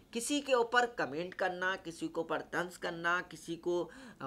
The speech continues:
गलत बोलना, मुझे नहीं लगता कि ये कहीं तक भी सही है, क्योंकि जाहिर सी बात है कि हमारा संविधान कभी भी इस चीज़ की इजाज़त नहीं देता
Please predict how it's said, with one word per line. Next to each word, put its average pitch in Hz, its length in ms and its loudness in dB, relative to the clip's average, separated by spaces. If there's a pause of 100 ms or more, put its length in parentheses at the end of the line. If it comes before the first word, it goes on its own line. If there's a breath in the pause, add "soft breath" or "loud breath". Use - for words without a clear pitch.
गलत 208 300 6
बोलना, 190 720 0
मुझे 151 320 -2
नहीं 214 140 -4
लगता 175 320 -4
कि 170 140 -6
ये 165 160 -2
कहीं 135 280 -8
तक 135 220 -10
भी 254 160 -6
सही 123 440 -8
है, - 60 -12
क्योंकि - 400 -8
जाहिर 156 240 2
सी 175 100 -10
बात 160 260 0
है 196 60 -8
कि 190 100 -12
हमारा 139 300 -6
संविधान 131 600 -2 (380 loud breath)
कभी 165 200 0
भी 226 140 -2
इस 208 180 -4
चीज़ 170 200 -4
की 175 100 -6
इजाज़त 139 520 -2
नहीं 127 280 -4
देता 190 340 8